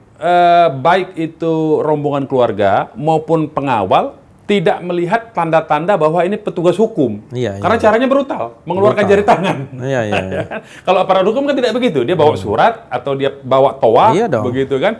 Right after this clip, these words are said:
Speaker 1: "Kami dari kepolisian, harap berhenti."
Speaker 2: Ah,
Speaker 1: Kan
Speaker 2: itu lain
Speaker 1: clear tuh,
Speaker 2: cerita,
Speaker 1: lain kan
Speaker 2: iya.
Speaker 1: cerita kan. Ini tidak,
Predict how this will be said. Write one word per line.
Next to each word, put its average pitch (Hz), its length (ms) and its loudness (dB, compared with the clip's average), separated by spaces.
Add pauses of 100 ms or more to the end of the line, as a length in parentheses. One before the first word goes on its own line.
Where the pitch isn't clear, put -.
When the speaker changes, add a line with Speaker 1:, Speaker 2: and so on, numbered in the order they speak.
(180)
Speaker 1:
"Kami 175 260 0
dari 185 200 2
kepolisian, 185 680 2
harap 170 240 2
berhenti." 180 460 0
Speaker 2:
Ah, 113 600 -4
Speaker 1:
Kan 120 100 -2
Speaker 2:
itu 160 80 4
lain 156 80 4
Speaker 1:
clear 262 160 6
tuh, 180 160 2
Speaker 2:
cerita, 107 160 0
Speaker 1:
lain 196 160 4
kan - 80 0
Speaker 2:
iya. 190 120 2
Speaker 1:
cerita 147 280 2
kan. 127 140 -2 (180)
Ini 277 180 0
tidak, 247 280 2